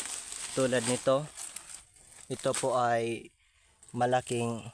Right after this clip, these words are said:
butas at meron na pong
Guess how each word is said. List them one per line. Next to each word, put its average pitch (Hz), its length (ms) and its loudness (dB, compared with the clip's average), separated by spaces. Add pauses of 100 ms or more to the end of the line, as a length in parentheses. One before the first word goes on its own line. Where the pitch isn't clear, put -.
(120)
butas 117 960 0 (800)
at 113 240 -2
meron 117 400 2
na 117 80 0
pong 110 560 -2